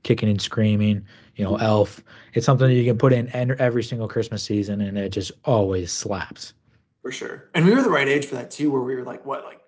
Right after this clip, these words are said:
Speaker 2: elementary school, middle school, where, like, it was just hilarious. It was appropriate
Speaker 1: Yeah.
Speaker 2: for us. So, like, no, that, that's a good one.
Speaker 1: Yeah,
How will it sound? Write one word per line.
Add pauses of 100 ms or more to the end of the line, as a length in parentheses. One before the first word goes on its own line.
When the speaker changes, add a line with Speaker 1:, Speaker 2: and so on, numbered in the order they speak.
(380)
Speaker 2:
elementary
school,
middle
school,
where,
like, (580)
it
was
just
hilarious.
It
was
appropriate
Speaker 1:
Yeah.
Speaker 2:
for
us.
So,
like,
no,
that,
that's
a
good
one. (480)
Speaker 1:
Yeah,